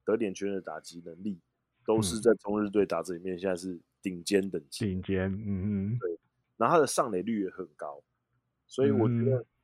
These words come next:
Speaker 1: 刚刚先发名单里面虽然没有唱到他的名字，可是我觉得他绝对也是一个应该是，
Speaker 2: 嗯，
Speaker 1: 应该是要先发的。
Speaker 2: 不能忽略的啊。
Speaker 1: 对，因为像我刚刚说的，呃，日本媒体是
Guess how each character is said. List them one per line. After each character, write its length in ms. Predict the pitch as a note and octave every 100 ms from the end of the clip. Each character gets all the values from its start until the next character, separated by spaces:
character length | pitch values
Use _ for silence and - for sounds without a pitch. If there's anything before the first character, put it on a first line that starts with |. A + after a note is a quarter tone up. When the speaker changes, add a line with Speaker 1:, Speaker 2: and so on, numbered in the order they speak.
| _ _ -
Speaker 1:
刚 180 | D3+ D#3+
刚 120 | E3
先 200 | D#3 D3+
发 120 | D3+
名 180 | C#3+ G#2+
单 140 | A2
里 40 | G#2+
面 140 | G#2+
虽 160 | - A2+
然 100 | F#2+
没 120 | F#2
有 180 | G2+ E2 -
唱 200 | - G#2
到 120 | G2+
他 120 | G2+
的 80 | F#2+
名 240 | F2 D#2+
字， 180 | E2+ D#2+ D2 _ _
可 120 | -
是 100 | G2
我 100 | B2+
觉 160 | F#2+ G#2+
得 60 | A2
他 180 | A#2 A#2+
绝 160 | - G2
对 200 | A#2 G2+
也 120 | F2
是 280 | F2+ G#2 F#2+ _ _
一 80 | G2+
个 260 | F#2+ F#2 E2+ _ _ _ _ _ _ _ _
应 100 | -
该 140 | G#2+ A2
是， 100 | G#2
Speaker 2:
嗯， 200 | F#2 F#2 -
Speaker 1:
应 80 | G2+
该 100 | G2+
是 140 | G#2+
要 80 | F#2+
先 120 | -
发 180 | B2 F#2
的。 160 | G2+ F#2+
Speaker 2:
不 40 |
能 100 | G2+ F#2
忽 260 | B2 A#2+
略 260 | A#2 G#2+ E2
的 120 | -
啊。 240 | F#2+ A#2+ A#2 - _ _
Speaker 1:
对， 140 | - G2+ _ _
因 80 | D#3
为 60 |
像 180 | E3 F3+
我 80 | G#2+
刚 100 | A#2+
刚 80 | B2
说 200 | A2+ A#2
的， 220 | G2 F#2 - _ _
呃， 200 | A#2 G#2 A2+
日 100 | F3
本 160 | B2+ F#2+
媒 140 | G2
体 160 | G#2 F2+
是 320 | G#2 G2